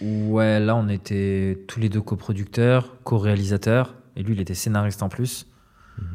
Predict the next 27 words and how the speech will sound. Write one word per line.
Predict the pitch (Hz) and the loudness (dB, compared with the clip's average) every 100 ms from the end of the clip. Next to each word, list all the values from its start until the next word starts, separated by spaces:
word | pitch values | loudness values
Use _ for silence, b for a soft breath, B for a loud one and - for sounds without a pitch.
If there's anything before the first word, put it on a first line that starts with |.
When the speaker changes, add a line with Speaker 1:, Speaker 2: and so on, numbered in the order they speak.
| 110 - | -10 -12
Speaker 1:
Donc | - 101 - | -12 -10 -6
ça, | 95 92 90 87 | -2 -2 -2 -2
ouais, | 98 | -2
c'était | - 87 85 85 | -4 -6 -6 -6
beaucoup | 104 - | -6 -6
de | 117 | -6
taf, | 117 98 | -4 -4
hein. | 92 - _ | -8 -14 _
C'était | - - | -18 -16
pire. | - - 104 - _ _ - - | -10 -8 -8 -10 _ _ -6 -2
Speaker 2:
Et | |
c'est | 98 | 2
combien | 98 104 | 4 4
de | |
personnes | 104 85 101 | 2 0 0
à | |
peu | 85 | 0
près | - 92 | 0 -2
sur | 92 | 0
la | 80 | -2
saison | 85 85 | -2 0
deux, | 87 | 0
euh, | 90 87 85 85 92 | 0 0 -4 -6 -10
qui, | - - | -12 -18
qui | - - | -18 -10
travaillent | - 87 82 | -2 0 0
dessus ? | 82 90 | -2 -4